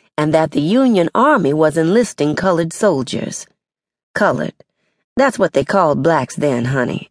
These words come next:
or Negro, if they wanted to be specially polite. Right away, Joshua came back across the border to join up.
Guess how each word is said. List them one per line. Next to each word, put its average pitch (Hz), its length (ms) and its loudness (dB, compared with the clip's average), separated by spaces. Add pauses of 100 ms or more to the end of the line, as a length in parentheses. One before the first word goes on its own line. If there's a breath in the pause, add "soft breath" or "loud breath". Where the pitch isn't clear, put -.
or 202 160 4
Negro, 151 800 0
if 156 160 -2
they 139 80 0
wanted 139 320 0
to 135 80 -6
be 135 160 -4
specially 123 500 -2
polite. 143 640 -4 (1300)
Right 208 400 2
away, 151 340 2
Joshua 175 560 0
came 208 380 0
back 160 200 0
across 180 380 -2
the - 100 -4
border 165 360 0
to 139 160 -2
join 151 400 0
up. - 180 -4